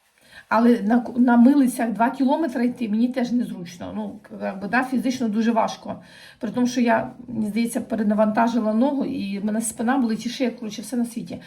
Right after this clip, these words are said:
Але нема куди діватися, тому що в мене кожен день йдуть прямі ефіри на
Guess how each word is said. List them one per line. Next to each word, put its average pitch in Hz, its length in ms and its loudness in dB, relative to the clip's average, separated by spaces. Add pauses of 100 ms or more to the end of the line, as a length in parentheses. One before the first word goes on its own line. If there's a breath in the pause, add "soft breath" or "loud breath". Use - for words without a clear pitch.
(140 loud breath)
Але 226 220 2
нема 247 220 8
куди 262 220 0
діватися, 262 480 0
тому 240 220 0
що 254 140 -4
в 233 40 -2 (400 loud breath)
мене 240 180 4
кожен 254 280 2
день 226 160 4
йдуть 214 240 -2
прямі 220 240 -2
ефіри 208 300 -6
на 208 180 -4